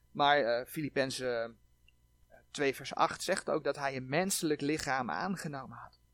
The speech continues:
Een menselijke gedaante. Nou, in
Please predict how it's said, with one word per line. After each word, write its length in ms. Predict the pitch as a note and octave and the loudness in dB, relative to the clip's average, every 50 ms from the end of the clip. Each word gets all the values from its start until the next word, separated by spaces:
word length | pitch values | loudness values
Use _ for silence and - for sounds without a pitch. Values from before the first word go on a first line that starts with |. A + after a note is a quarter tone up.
| _ _ _ _ - | _ _ _ _ -20
Een 100 | B2+ B2 | -18 -14
menselijke 440 | C#3 D3 D#3 - - D3 - - A2+ | -12 -10 -8 -8 -8 -8 -8 -10 -10
gedaante. 640 | - - A#2 - C#3 C#3+ D#3 F3 F3+ C#3+ - - A#2+ _ _ _ _ _ _ _ _ _ _ _ _ _ _ _ _ _ _ _ _ _ _ _ _ _ _ _ - | -12 -12 -8 -2 0 2 2 2 2 0 -4 -8 -12 _ _ _ _ _ _ _ _ _ _ _ _ _ _ _ _ _ _ _ _ _ _ _ _ _ _ _ -2
Nou, 180 | - A#2 - | 0 0 2
in 180 | - G3+ - | 0 -2 -2